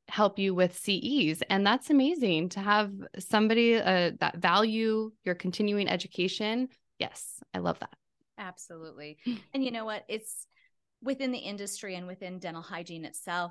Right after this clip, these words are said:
Speaker 2: I've watched so many things that have changed, right? And opportunities, other opportunities that are available, whether you wanna help now with doing,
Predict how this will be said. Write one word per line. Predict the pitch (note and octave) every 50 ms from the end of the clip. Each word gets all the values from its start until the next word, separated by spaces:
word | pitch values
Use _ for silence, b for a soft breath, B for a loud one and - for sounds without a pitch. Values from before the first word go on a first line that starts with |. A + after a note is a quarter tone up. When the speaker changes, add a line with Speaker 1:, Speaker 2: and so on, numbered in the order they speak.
| - _ -
Speaker 2:
I've | C#3+ F3 F#3+ G#3 A3 G3 - -
watched | F3 E3+ E3+ E3 E3+ D#3+ - - - - - - -
so | G#3+ G3 G3+
many | G3 F#3 F#3 F3+ F3
things | - F3+ F3 F3 E3+ -
that | F#3 F3
have | - - F3+ D#3 -
changed, | - - - F#3 E3+ E3+ D3 D3 - E3+ - - F3+
right? | F3 D#3+ E3+ F3+
And | - F#3 F#3+ - -
opportunities, | - F3 F#3 G3+ - A#3 G#3+ G3+ - - - - - A3+ G#3+ G3 - D#3+ D3+ - - -
other | G#3+ B3 B3+ B3 A3+ - - -
opportunities | G3 G3+ G3 A3 G#3 G3+ - - G#3+ G3 F#3 F#3+ F3+ F3+
that | - F3 E3+ E3+
are | E3 E3
available, | E3 E3 F3 F3+ F#3 F#3 F3+ E3 C#3+ C#3 D3 F3 F#3
whether | A3 A3 G#3+ A3+ A3 G#3+
you | G#3+ G#3 A#3 A#3+ A#3+
wanna | A3+ G#3+ G#3 G#3 G3+
help | G3 - - - A#3+ A3+ - - _ -
now | G#3 G3+ F#3+ F#3+ G3 F#3+
with | F#3 G3 F#3 F#3+ G3 F#3+
doing, | F3+ G3 F#3+ F#3 F#3 F#3 F#3